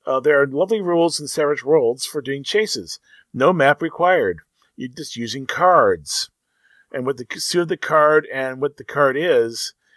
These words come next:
determines what's ha-, what happens in game. But it's a chase, and normally you do it on a map. Here you're just doing it with cards. And that's why I say it's a, it's a map that isn't a map.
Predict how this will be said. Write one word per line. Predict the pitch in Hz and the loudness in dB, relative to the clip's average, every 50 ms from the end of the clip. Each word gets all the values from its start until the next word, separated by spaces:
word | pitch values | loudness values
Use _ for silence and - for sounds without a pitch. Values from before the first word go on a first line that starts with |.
| _ _ _ _ | _ _ _ _
determines | - 147 143 - 175 160 135 139 135 - - - | -14 -6 -2 0 0 2 0 0 -4 -6 -10 -6
what's | - 131 123 - - - | -2 -4 -4 -4 -6 -6
ha-, | 143 165 160 - | -2 -2 -2 0
what | - 120 - | 0 -2 0
happens | 143 151 143 - - 135 127 117 | 2 0 0 0 -2 -6 -4 -4
in | 127 123 123 | -4 -4 -4
game. | 113 139 156 151 123 92 78 67 _ _ _ _ _ _ _ _ _ _ _ _ - | -2 -2 -2 -2 -2 -6 -10 -14 _ _ _ _ _ _ _ _ _ _ _ _ 2
But | 147 147 | 4 4
it's | 143 - 147 | 4 4 0
a | |
chase, | 147 - - - 254 214 123 - - - - - _ - | -4 -2 2 2 2 2 2 -2 -6 -8 -8 -8 _ -12
and | - 135 120 117 | -10 -10 -10 -10
normally | 139 143 165 190 208 190 160 143 | -6 -2 -2 0 0 0 -2 -2
you | 143 147 | -2 -4
do | 143 160 | -2 0
it | 160 151 | 0 0
on | 147 147 | 0 -2
a | 156 | 0
map. | 190 220 208 - - _ _ - | 2 2 2 2 0 _ _ -8
Here | 127 180 208 | -2 0 0
you're | 185 147 | 0 0
just | 131 151 135 - - | -4 -8 -10 -10 -8
doing | 127 135 143 | -8 -6 -6
it | 147 107 | -6 -10
with | 107 117 _ _ | -12 -12 _ _
cards. | - 151 - - - 185 180 156 120 95 85 78 71 - - - - - _ _ _ _ _ _ _ _ _ _ _ _ _ _ _ _ - | -12 -10 -8 -6 0 4 4 4 4 2 0 -4 -8 -4 -2 -2 -2 -2 _ _ _ _ _ _ _ _ _ _ _ _ _ _ _ _ -6
And | - 131 127 127 123 117 _ _ _ _ _ _ | -4 -4 -2 -4 -4 -8 _ _ _ _ _ _
that's | - 180 180 - | -2 -2 -2 0
why | 208 | 0
I | 190 | 2
say | 160 208 170 | 2 4 2
it's | 156 147 | 2 2
a, | 160 165 | 0 -4
it's | 165 165 - | -4 -4 -4
a | 151 | -4
map | 151 160 185 185 175 - | 0 2 4 2 2 2
that | 165 151 - | 0 -4 -4
isn't | 175 170 160 170 | -4 -4 -2 -4
a | 151 | -2
map. | 143 160 170 143 92 73 _ | -2 0 -2 -2 -2 -4 _